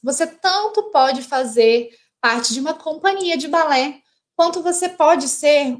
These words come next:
um, um dançarino que oferece seus serviços pros seus amigos. E você fala, "Galera, quando vocês quiserem, é, eu vou ir na casa de vocês, juntem alguns casais, que eu vou aí,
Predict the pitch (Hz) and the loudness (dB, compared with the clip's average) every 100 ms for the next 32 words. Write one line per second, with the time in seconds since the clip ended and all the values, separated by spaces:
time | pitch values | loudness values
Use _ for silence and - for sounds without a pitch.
0 | 240 269 269 247 247 262 285 285 - 262 | -6 -6 -2 -2 0 2 0 -2 -2 -2
1 | 277 277 254 277 269 269 262 277 - 285 | -4 -8 -12 -12 -8 -4 -4 -4 -4 -6
2 | 277 277 269 262 - - - 285 - 269 | -4 -4 -4 -4 -6 -6 -10 -6 -4 -4
3 | 294 339 285 240 220 - 226 233 262 247 | -4 -6 -4 -2 -4 -6 -6 -6 -4 -2
4 | 214 220 247 277 285 214 190 202 _ _ | 0 2 2 2 2 0 -2 -8 _ _
5 | _ _ _ _ 349 370 381 381 277 - | _ _ _ _ -2 2 2 2 2 0
6 | 247 220 254 277 247 220 - 226 226 233 | -2 0 2 4 2 -2 -6 -4 -2 0
7 | 226 220 240 240 254 302 302 294 - 262 | 2 0 0 0 0 -2 -4 -4 -2 -2
8 | 294 254 262 - 247 240 269 247 320 330 | -2 -8 -10 -10 -2 0 0 -6 -8 -6
9 | 262 254 254 - 233 226 214 220 262 - | -6 -6 -8 -6 -6 -4 -4 -6 -8 -4
10 | 277 240 262 277 254 262 339 | -2 -2 -2 -2 -2 -4 -4